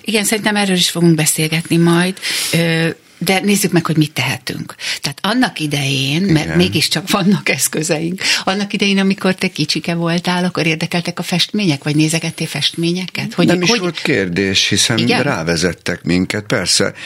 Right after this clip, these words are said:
Speaker 2: A, a, az összes falusi iskolában is, ahol én is fölnőttem, és mindenütt léteztek olyan pedagógusok, akik ezzel foglalkoztattak minket.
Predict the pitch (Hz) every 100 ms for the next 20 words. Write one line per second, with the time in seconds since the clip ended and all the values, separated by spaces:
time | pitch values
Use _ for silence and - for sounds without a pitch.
0 | - - - - 104 82 110 82 - -
1 | - 62 60 60 - - 110 120 127 -
2 | 127 117 104 92 101 - 98 92 90 95
3 | 101 104 - 90 78 80 98 107 - 120
4 | 120 123 117 - 120 120 - - - -
5 | - 110 120 113 98 95 101 101 - 95
6 | 98 95 85 - 87 71 87 78 73 76
7 | 92 113 120 127 131 127 131 127 - -
8 | - 107 113 101 90 92 85 87 85 82
9 | - 82 - - - _ - 92 - -
10 | - - 65 67 65 69 69